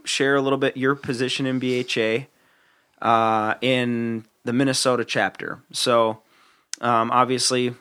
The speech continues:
we're, all three of us are a part of the Minnesota chapter here and, and B H A nationally and support that organization. But why don't you share a little bit about your position and role, and then just a little bit about Public Lands Day. We're gonna release, if you're listening to this podcast,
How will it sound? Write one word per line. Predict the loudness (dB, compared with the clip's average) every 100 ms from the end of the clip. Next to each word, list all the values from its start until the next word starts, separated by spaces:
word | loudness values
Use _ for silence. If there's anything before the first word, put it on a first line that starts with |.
| -4
we're, | 0 0 2
all | 0 2 0
three | -2 -4
of | -2
us | -2
are | -2
a | -2
part | 0 -2
of | -2
the |
Minnesota | -4 -4 -4 -2 -2
chapter | -4 -2 -2 -4 -12
here | -10 -6 -4 -4
and, | -4 -6
and | -6 -6 -8
B | -4 -4
H | -4 -6
A | -4
nationally | -4 -6 -6 -8 -8 -6
and | -6 -8 -12 -18 -20 -10
support | -10 -2 -2 0
that | -2
organization. | 0 -2 -4 -4 -4 -2 -4
But | 0
why | 0
don't | 0
you | -2
share | -2 0
a |
little | 0 -2
bit | -2
about | -2 -2 -2
your | 0 -2
position | -2 -4 -4 -2 -4
and | -2
role, | 0 0 0 -6 -20 -20 _
and | 0 2
then | 2 0 -2 -6 -18 -20 -20 _ _ -6
just | -4 2
a |
little | 2 2
bit | 0
about | 2 2 0
Public | -6 -4 -4
Lands | -2 -2 -2 -4
Day. | 0 0 0 -6
We're | -6 -2
gonna | -2 -2 -2 -2 -6
release, | -4 -2 0 0 0
if | -2
you're | -4
listening | -2 -2 0 -2
to | -2
this | -2
podcast, | 0 0 0 -2 -2 0 -4